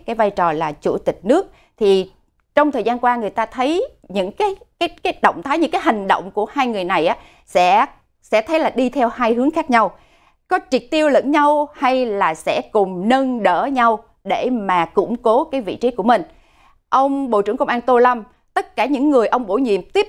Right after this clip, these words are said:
theo đó hoàn toàn là thuộc về bên Bộ Công an.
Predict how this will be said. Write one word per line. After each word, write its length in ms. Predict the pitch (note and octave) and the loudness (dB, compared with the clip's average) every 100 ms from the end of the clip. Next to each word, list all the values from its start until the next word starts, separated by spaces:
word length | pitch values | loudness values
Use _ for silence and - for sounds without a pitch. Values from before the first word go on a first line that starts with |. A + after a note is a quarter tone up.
| - | -2
theo 120 | B3 | 0
đó 300 | A3+ B3 F4 - - | 2 2 0 -6 -10
hoàn 220 | G#3 G3+ | -8 -2
toàn 300 | G#3+ G3 F3+ - | 0 0 -2 -10
là 360 | F#3 F#3 F3 | -6 -2 0
thuộc 260 | E3+ F#3+ - | -2 -8 -6
về 160 | F3 E3+ | -4 -2
bên 200 | G3 G3+ | -2 0
Bộ 100 | - | -2
Công 160 | G3 F#3+ | 0 0
an. 180 | G#3 | 0